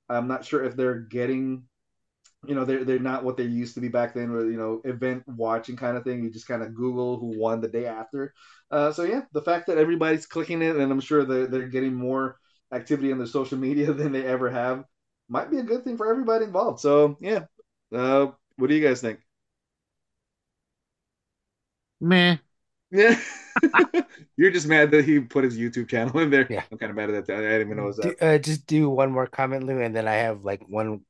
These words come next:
Speaker 3: quick thing to say.
Speaker 1: Yeah, actually, absolutely. Actually, the last, uh, comment we have here is from Erica Nug. Uh, um, she says, uh, "I'm kinda with Mitch. I mean, like, how often are we going to see anybody that is A A P I, Asian American Pacific Islander?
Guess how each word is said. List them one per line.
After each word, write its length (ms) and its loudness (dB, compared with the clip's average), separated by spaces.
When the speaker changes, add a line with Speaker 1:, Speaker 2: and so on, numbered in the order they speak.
Speaker 3:
quick 240 -8
thing 180 -6
to 60 -10
say. 280 -6
Speaker 1:
Yeah, 180 6
actually, 260 4
absolutely. 400 4
Actually, 420 4
the 120 4
last, 580 0
uh, 180 0
comment 360 0
we 160 2
have 220 0
here 140 2
is 200 2
from 180 0
Erica 280 0
Nug. 240 2
Uh, 340 4
um, 220 -4
she 220 -10
says, 540 0
uh, 480 0
"I'm 140 -2
kinda 240 0
with 140 8
Mitch. 440 -4
I 160 2
mean, 260 2
like, 200 0
how 220 -4
often 400 0
are 120 2
we 140 2
going 300 2
to 60 -14
see 220 -6
anybody 520 2
that 180 2
is 120 -2
A 40 -6
A 60 0
P 200 -4
I, 120 0
Asian 260 0
American 240 -6
Pacific 260 -10
Islander? 420 -4